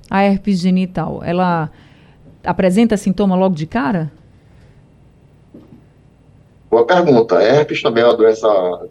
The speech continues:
Speaker 2: sexualmente transmissível. Tem o herpes tipo um e o herpes tipo dois. É, na região genital, geralmente, quando ela aparece, quando dá sintoma, é a, o aparecimento de bolhas, de,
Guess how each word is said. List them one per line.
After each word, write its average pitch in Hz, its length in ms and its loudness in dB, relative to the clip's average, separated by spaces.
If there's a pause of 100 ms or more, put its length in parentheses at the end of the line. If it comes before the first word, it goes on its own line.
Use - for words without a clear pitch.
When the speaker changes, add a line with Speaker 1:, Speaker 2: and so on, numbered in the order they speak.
(140)
Speaker 2:
sexualmente 113 480 -4
transmissível. 143 760 -2 (760)
Tem 107 260 0
o 107 140 4
herpes 107 320 -4
tipo - 260 -6
um 107 40 -4
e 107 80 -2
o 107 120 4
herpes - 360 -4
tipo 127 240 -2
dois. 135 480 0 (640)
É, 202 440 2
na 117 100 0
região 113 340 0
genital, 107 640 0
geralmente, 107 1120 -2 (540)
quando 135 280 2
ela 127 200 4
aparece, 110 640 -2
quando 113 220 -6
dá 110 180 2
sintoma, 101 760 -4
é 104 380 2
a, 98 180 4
o 110 120 -2
aparecimento 107 560 -2
de 113 80 -6
bolhas, 127 600 2 (260)
de, 104 140 -8